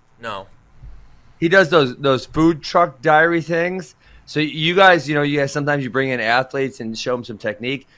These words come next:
Speaker 2: You guys should have a food truck diaries also where, where every athlete that comes in, they get to go on a tour of the food trucks of Austin, you know, give some ratings and whatnot.
Speaker 1: All right, can I drop a take here real quick?
Speaker 2: Go for it.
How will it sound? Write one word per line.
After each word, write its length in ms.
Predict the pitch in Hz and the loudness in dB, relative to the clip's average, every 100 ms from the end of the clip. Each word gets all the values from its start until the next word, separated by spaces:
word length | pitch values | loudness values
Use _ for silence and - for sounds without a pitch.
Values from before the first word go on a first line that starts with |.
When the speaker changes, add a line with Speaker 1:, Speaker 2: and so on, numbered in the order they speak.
| _ | _
Speaker 2:
You 120 | 117 | -6
guys 200 | 135 156 | -2 -2
should 80 | 143 | -2
have 80 | 147 | -4
a 80 | 123 | -4
food 320 | - 165 165 | -2 -2 -2
truck 240 | - 131 | -2 -2
diaries 340 | 110 123 120 113 | 0 -2 -2 -6
also 420 | - 180 180 151 | -2 -2 -2 -4
where, 300 | 127 120 113 | -4 -4 -6
where 100 | 131 | -6
every 240 | 113 143 147 | -6 -4 -4
athlete 200 | 139 131 | -4 -8
that 80 | 117 | -12
comes 180 | 120 131 | -8 -4
in, 220 | 147 131 _ _ | -4 -4 _ _
they 100 | 127 143 | -6 -4
get 120 | 147 | -4
to 60 | |
go 120 | 139 139 | 0 0
on 80 | |
a 40 | 123 | 0
tour 240 | - 156 143 | -2 -2 -2
of 80 | 113 | -4
the 60 | |
food 240 | 107 143 131 | -6 -6 -2
trucks 280 | 135 117 104 | -2 -4 -4
of 80 | |
Austin, 540 | 110 120 117 - 101 92 - - - | 0 0 -2 -6 -10 -10 -18 -20 -8
you 60 | |
know, 120 | 110 | -6
give 180 | 107 123 | -6 -8
some 160 | - 107 | -10 -6
ratings 340 | 107 107 98 92 | -6 -6 -8 -12
and 80 | |
whatnot. 420 | 87 87 85 78 - _ _ _ _ _ - - - | -10 -10 -12 -14 -18 _ _ _ _ _ -20 -20 -14
Speaker 1:
All 80 | - | -8
right, 120 | 107 | -8
can 120 | - 120 | -4 -4
I 60 | |
drop 240 | 113 117 113 | 0 0 0
a 60 | |
take 280 | 113 117 113 | -2 -4 -2
here 260 | 127 120 117 - | 0 -2 -2 -10
real 140 | 120 | -10
quick? 400 | 117 123 120 123 - _ _ _ _ _ _ _ _ | -8 -4 -4 -6 -20 _ _ _ _ _ _ _ _
Speaker 2:
Go 120 | 113 123 | -6 -6
for 240 | 123 90 | -4 -6
it. 80 | 73 | -8